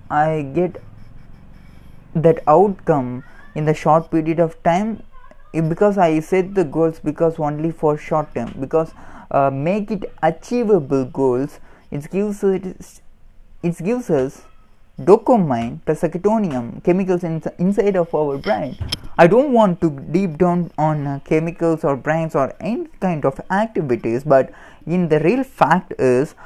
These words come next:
we have to understand the process. We, we, we, we implement this process in this, uh, more, uh,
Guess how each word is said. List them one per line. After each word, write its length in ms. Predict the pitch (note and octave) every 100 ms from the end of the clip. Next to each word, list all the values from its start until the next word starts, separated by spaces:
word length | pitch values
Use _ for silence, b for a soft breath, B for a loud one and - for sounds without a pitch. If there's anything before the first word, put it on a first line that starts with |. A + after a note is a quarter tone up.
| B -
we 140 | C#3+ D#3+
have 520 | F3+ E3+ G#3 A3 -
to 280 | D3+ C#3 F3 - - - - - - - - - _ - - -
understand 600 | E3 F#3 G3+ - A#3 B3+ G#3+
the 60 |
process. 760 | - F#3 B3+ B3 C3 A#2+ B2 -
We, 420 | D3+ D#3 E3 D#3+ -
we, 200 | F3 F3+
we, 280 | F#3+ F#3 D#3+
we 220 | G3 F#3
implement 500 | G#3+ B3+ A#3+ A3+ F3
this 220 | F3 -
process 540 | - F3 G3+ F#3+ E3+
in 160 | E3 D#3
this, 340 | D3+ C#3+ - B B B B
uh, 460 | - C#3+ C#3 B2+ B2
more, 560 | A#2+ C#3 F#3 A3+ F#3+ D#3+
uh, 380 | C3 A#2 A2+